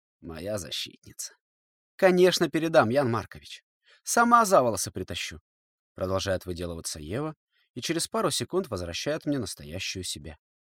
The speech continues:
"Капец, Вольская, я от страха до туалета не добегу.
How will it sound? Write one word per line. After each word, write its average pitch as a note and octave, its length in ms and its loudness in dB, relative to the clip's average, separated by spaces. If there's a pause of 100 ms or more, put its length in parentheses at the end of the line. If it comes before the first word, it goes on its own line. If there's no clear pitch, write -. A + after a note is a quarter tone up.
(380)
"Капец, G3 540 4
Вольская, C3 480 -6
я C#3+ 240 6
от C3+ 80 4
страха E3 400 2
до G#2 100 -4
туалета D3+ 500 2
не C3 80 2
добегу. G#2 400 -4